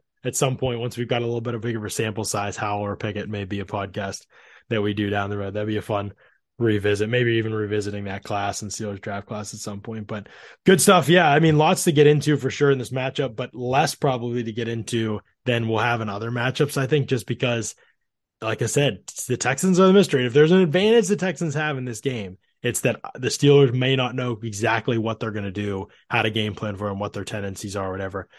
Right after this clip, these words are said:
They may not have enough of that as players and as coaches on tape, uh, offensively at least, to be able to, uh, lean into anything. So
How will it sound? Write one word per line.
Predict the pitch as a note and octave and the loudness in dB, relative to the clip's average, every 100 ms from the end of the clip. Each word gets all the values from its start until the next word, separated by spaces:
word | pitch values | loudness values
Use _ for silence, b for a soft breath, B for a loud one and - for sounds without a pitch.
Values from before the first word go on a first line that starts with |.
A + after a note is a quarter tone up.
| b - | b -2
They | A2 | 0
may | B2 | 2
not | B2+ B2+ | 2 2
have | A2+ | 0
enough | A2 C3+ | 0 -2
of | A2 | -4
that | F#2+ G2 - | -6 -8 -8
as | A2 | -8
players | F#2+ A#2 A#2 A#2+ | -2 0 2 0
and | A2+ B2 | -2 -4
as | - | -4
coaches | G#2+ G2 G2+ | -6 -6 -8
on | G2+ G#2 | -8 -6
tape, | A#2 A2 - b b - | -6 -6 -8 b b -6
uh, | A2 | 0
offensively | B2+ B2+ B2+ A#2+ G2 G2 | 4 4 4 0 -2 -8
at | |
least, | F#2 F#2 - | -8 -8 -4
to | A2 | -2
be | G#2 | -2
able | G2+ G2 | -4 -6
to, | - G#2+ G2 F#2+ | -8 -8 -8 -8
uh, | G2 G2 | -8 -8
lean | G2 G#2 G2+ | -8 -8 -8
into | G2 | -8
anything. | F#2 F#2+ - F#2 | -10 -10 -12 -12
So | - A2+ G2 F#2 | -6 -4 -4 -8